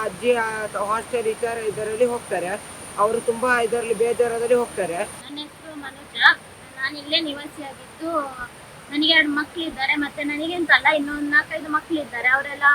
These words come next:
Speaker 2: ಓದ್ಲಿಕ್ಕೆ ಹೋದ್ರು, ಹಾಸ್ಟೆಲಿಗೆ ಹೋಗಿ ನಿಲ್ತಾರೆ. ಯಾಕೆಂತ ಹೇಳಿದ್ರೆ ಇಲ್ಲಿ ಮಳೆಗಾಲದಲ್ಲಿ ನಮಗೆ ದಾಟ್ಲಿಕ್ಕೆ ಆಗೋದಿಲ್ಲ, ಒಂದು ಸೇತುವೆನ ವ್ಯವಸ್ಥೆ ಇಲ್ಲ. ನಾವೆಲ್ಲ ಒಂದು ಮ-, ಇದು ಬಿದಿರನ್ನೆಲ್ಲ ಹಾಕಿ ಒಂದು ಸೇತುವೆ ಮಾಡ್ತೀವಿ, ಅದರಲ್ಲೆಲ್ಲ ದಾಟ್ಲಿಕ್ಕೆ ನಮಗೆ ತುಂಬಾ ಹೆದರಿಕೆ ಆಗ್ತದೆ ಮಕ್ಕಳಿಗೆ, ಮಕ್ಕಳನ್ನೆಲ್ಲ ಕರ್ಕೊಂಡು ಹೋಗ್ಲಿಕ್ಕೆ.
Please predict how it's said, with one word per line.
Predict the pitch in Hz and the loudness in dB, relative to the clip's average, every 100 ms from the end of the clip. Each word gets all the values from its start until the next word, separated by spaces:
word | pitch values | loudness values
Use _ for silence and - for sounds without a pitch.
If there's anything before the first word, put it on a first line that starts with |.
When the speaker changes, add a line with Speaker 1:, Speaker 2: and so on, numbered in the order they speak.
| 277 294 | 4 0
Speaker 2:
ಓದ್ಲಿಕ್ಕೆ | 311 294 285 285 277 | -2 -6 -16 -12 -6
ಹೋದ್ರು, | 285 554 262 | -6 -4 8
ಹಾಸ್ಟೆಲಿಗೆ | 240 311 370 311 302 | 10 10 6 -10 -10
ಹೋಗಿ | 285 294 | -10 -8
ನಿಲ್ತಾರೆ. | 311 262 240 | -10 -6 -2
ಯಾಕೆಂತ | 254 269 285 285 | 0 0 -2 -6
ಹೇಳಿದ್ರೆ | 285 - 349 | -10 -4 -2
ಇಲ್ಲಿ | 359 294 294 | -2 -2 4
ಮಳೆಗಾಲದಲ್ಲಿ | 302 330 330 302 294 302 381 | 6 6 2 -4 -4 -2 0
ನಮಗೆ | 311 294 | 0 -2
ದಾಟ್ಲಿಕ್ಕೆ | 349 349 320 285 | 0 0 -2 -2
ಆಗೋದಿಲ್ಲ, | 247 240 208 208 - - - - - | -2 -2 -4 -4 -8 -20 -20 -18 -6
ಒಂದು | 302 302 311 339 330 320 302 294 - | 0 2 2 2 2 0 0 -2 -4
ಸೇತುವೆನ | 359 415 403 381 349 | 4 4 4 0 2
ವ್ಯವಸ್ಥೆ | 330 294 320 - 294 | 4 4 0 -2 -2
ಇಲ್ಲ. | 233 403 - | -2 -4 0
ನಾವೆಲ್ಲ | 294 302 302 311 | 0 0 -2 -2
ಒಂದು | 294 285 285 269 - - | -2 -6 -8 -14 -18 -8
ಮ-, | 311 294 285 277 | -4 0 -2 -4
ಇದು | 277 277 - | -6 -8 -2
ಬಿದಿರನ್ನೆಲ್ಲ | 330 359 339 311 302 | 0 2 0 2 4
ಹಾಕಿ | 320 311 - 302 | 8 8 6 -10
ಒಂದು | 285 | -10
ಸೇತುವೆ | 294 302 302 285 277 | -2 -2 -2 -6 -4
ಮಾಡ್ತೀವಿ, | 254 - 302 | -4 -2 -4
ಅದರಲ್ಲೆಲ್ಲ | 294 311 311 311 311 | -4 -2 -2 -2 2
ದಾಟ್ಲಿಕ್ಕೆ | 320 330 349 339 | 2 0 -8 -6
ನಮಗೆ | 320 302 | -6 -6
ತುಂಬಾ | 320 320 | -6 -4
ಹೆದರಿಕೆ | 339 330 370 | -4 -6 -4
ಆಗ್ತದೆ | 320 294 240 262 | -6 -6 -10 -8
ಮಕ್ಕಳಿಗೆ, | 262 262 285 269 269 262 | -8 -6 -8 -8 -6 -4
ಮಕ್ಕಳನ್ನೆಲ್ಲ | 277 294 294 285 277 | -4 -4 -8 -8 -8
ಕರ್ಕೊಂಡು | 277 - 277 | -10 -12 -12
ಹೋಗ್ಲಿಕ್ಕೆ. | 277 247 226 262 | -12 -12 -8 -4